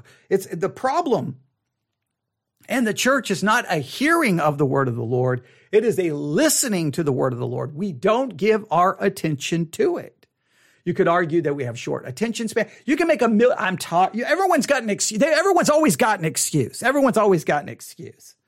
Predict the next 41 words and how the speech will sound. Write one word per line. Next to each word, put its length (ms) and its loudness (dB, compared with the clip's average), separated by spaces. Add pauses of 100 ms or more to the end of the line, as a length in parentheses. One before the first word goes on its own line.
(640)
Th-, 160 -4 (100)
there's 180 2
no 160 4
excuse. 480 0
I 100 2
didn't 220 4
listen. 480 -2 (340)
When, 180 0
when 120 0
you 120 4
get, 300 -2
when 260 4
you 200 4
get 200 0
called 320 2
out, 320 -2 (420)
when 140 2
someone 340 2
has 160 0
shared 340 0
something 280 0
with 180 -2
you 80 0
and 120 2
you 80 0
don't 180 0
remember 460 2
it, 180 -6 (200)
now, 100 2
yes, 360 -2
I 180 0
know 240 4
you 160 2
can 180 -2
forget. 560 -2
I 140 -2
know 260 4
that 80 4
we 160 0
can 180 0
forget. 480 -4